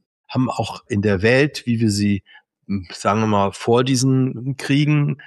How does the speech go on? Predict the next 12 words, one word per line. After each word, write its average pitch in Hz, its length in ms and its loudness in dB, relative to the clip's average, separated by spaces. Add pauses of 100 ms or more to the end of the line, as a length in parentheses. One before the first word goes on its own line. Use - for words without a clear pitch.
(360)
zu 123 140 0
denen 110 320 2
ich 127 220 -6
natürlich 123 540 0
auch 101 180 0
den 101 160 0
Ukraine-Krieg 101 1120 -2 (100)
jetzt 95 220 -6
seit 98 200 -2
zweitausendzweiundzwanzig 98 1120 0
zählen 101 320 -2
würde, 110 280 0